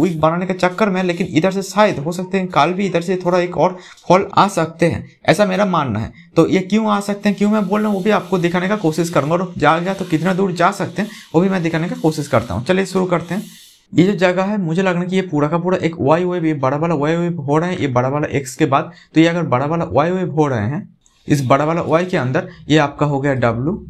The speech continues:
ये एक्स और ये हो रहा है आपका एक छोटा वाला वाई, जो actually ये वाई इधर ही होगा, मतलब इधर ही ये वाई खत्म करेगा और ये मिलाकर ये वाला जो वाई खत्म करेगा और ये मिलाकर सब कुछ मिलाकर मतलब एक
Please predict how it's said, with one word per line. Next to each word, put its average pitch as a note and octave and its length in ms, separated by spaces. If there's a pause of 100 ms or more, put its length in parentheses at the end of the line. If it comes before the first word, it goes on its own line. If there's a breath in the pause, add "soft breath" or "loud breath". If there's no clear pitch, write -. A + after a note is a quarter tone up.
(120)
ये B2+ 80
एक्स D#3+ 500
और B2+ 140
ये B2+ 80
हो C#3 140
रहा D#3+ 100
है B2+ 60
आपका D#3+ 140
एक F3+ 100
छोटा A2+ 200
वाला C#3+ 180
वाई, G2 180
जो D#3+ 180
actually E3 280
ये D3+ 140
वाई D3 300
इधर C#3+ 200
ही E3 60
होगा, B2 260
मतलब - 540
इधर D3+ 160
ही E3+ 80
ये D3+ 220
वाई D3+ 240
खत्म D3+ 360
करेगा E3+ 260
और F#3+ 160
ये C#3+ 120
मिलाकर C#3 520
ये D3+ 100
वाला C#3+ 200
जो C3+ 120
वाई C#3 160
खत्म D3+ 320
करेगा E3+ 240
और E3+ 180
ये E3+ 100
मिलाकर D#3+ 460 (240 loud breath)
सब B2+ 180
कुछ D#3 140
मिलाकर D3 320
मतलब D3+ 260
एक D3+ 160